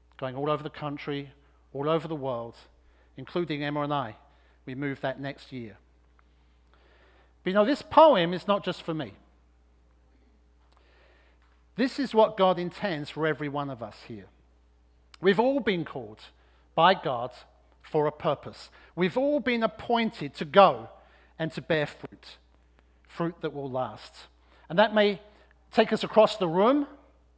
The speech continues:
it may take us across the street, it may take us across the country,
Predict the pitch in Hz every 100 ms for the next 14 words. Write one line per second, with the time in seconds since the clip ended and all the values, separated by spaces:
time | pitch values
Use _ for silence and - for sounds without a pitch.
0 | _ _ _ _ _ - 185 190 - 185
1 | 185 185 - 190 - 180 - - 165 113
2 | - - - _ - - _ _ _ _
3 | _ _ _ - 165 196 196 214 202 180
4 | - 214 - - - 240 233 - 160 101